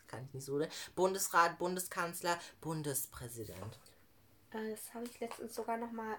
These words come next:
Speaker 2: ähm, zusammengefasst.
Speaker 1: Ja, da musst du's ja wissen können.
Speaker 2: Warte, kannst du noch mal vorlesen? Ja.
Speaker 1: Bundespräsi-, Bundestagspräsident, Vermittlungsausschuss, Ba-, Ba-, Bundesrat, Bundeskanzler, Bundespräsident.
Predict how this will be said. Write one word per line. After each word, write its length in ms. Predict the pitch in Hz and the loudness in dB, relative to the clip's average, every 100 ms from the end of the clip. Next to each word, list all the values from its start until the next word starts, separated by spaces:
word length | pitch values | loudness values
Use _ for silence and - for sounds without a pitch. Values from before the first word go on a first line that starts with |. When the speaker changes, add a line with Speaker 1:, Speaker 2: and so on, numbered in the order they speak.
| - | -4
Speaker 2:
ähm, 180 | 214 214 | -6 -6
zusammengefasst. 640 | 220 226 254 220 208 - | -4 -2 -2 -4 -6 6
Speaker 1:
Ja, 120 | 170 | 8
da 80 | 151 | 8
musst 140 | 147 | 6
du's 120 | 160 147 | 2 2
ja 120 | 127 | 2
wissen 260 | 113 - | 0 -2
können. 320 | 98 - 95 101 - - - - - | -6 -8 -10 -12 -16 -20 -20 -18 -4
Speaker 2:
Warte, 160 | 233 233 | -2 -2
kannst 240 | 240 240 | -4 -4
du 40 | 240 | 0
noch 80 | 240 | 0
mal 100 | 226 | -2
vorlesen? 420 | - 240 226 220 | -2 0 0 -2
Ja. 100 | 220 - - - - - - - - - | -6 -8 -14 -12 -12 -12 -20 -20 -20 -10
Speaker 1:
Bundespräsi-, 800 | 135 147 165 - - 160 165 156 | -4 -2 0 -2 -2 -4 -2 -6
Bundestagspräsident, 1200 | - 156 160 160 - 175 - - 165 165 170 175 | -2 -2 0 -2 -2 -4 -4 -6 -4 -2 -2 -4
Vermittlungsausschuss, 1800 | - 147 139 139 - 160 170 170 - - 147 160 - - 185 202 - - - | -6 -4 -2 -4 -4 -2 -2 -2 -6 -2 -2 -2 -6 -4 -2 -2 -2 -4 -6
Ba-, 260 | 127 - - - | -4 -4 -6 -4
Ba-, 200 | 131 - - | -4 -4 -2
Bundesrat, 1200 | 151 165 190 156 - 202 - 165 160 165 202 220 - - - | 2 2 2 4 8 10 8 10 12 12 12 6 -6 -10 -4
Bundeskanzler, 760 | 160 170 151 - 165 160 165 | -2 0 -2 0 2 2 0
Bundespräsident. 760 | 151 147 139 - 123 120 104 139 | -2 -2 -4 -8 -8 -6 -6 -8